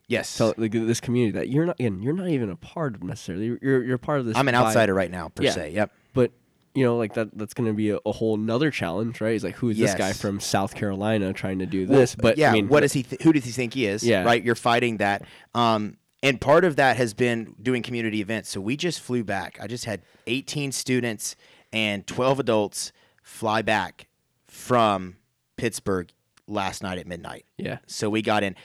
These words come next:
Speaker 1: Part of that was community service. So these students that I've trained and taught and worked with,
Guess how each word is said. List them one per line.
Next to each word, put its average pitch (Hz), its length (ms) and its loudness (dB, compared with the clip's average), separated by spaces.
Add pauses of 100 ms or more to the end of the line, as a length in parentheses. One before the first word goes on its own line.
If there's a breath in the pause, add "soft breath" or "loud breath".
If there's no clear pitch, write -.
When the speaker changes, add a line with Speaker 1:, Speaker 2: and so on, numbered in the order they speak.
(260 loud breath)
Speaker 1:
Part 135 180 6
of 160 80 0
that 180 280 2 (440)
was 104 160 -4
community 135 300 0
service. - 540 -4 (680)
So - 140 0
these 143 200 2
students 143 360 2
that 120 100 2
I've 110 220 2
trained 131 360 0
and 107 120 -4
taught 127 340 2
and 110 160 -8
worked 123 260 2
with, 104 320 -2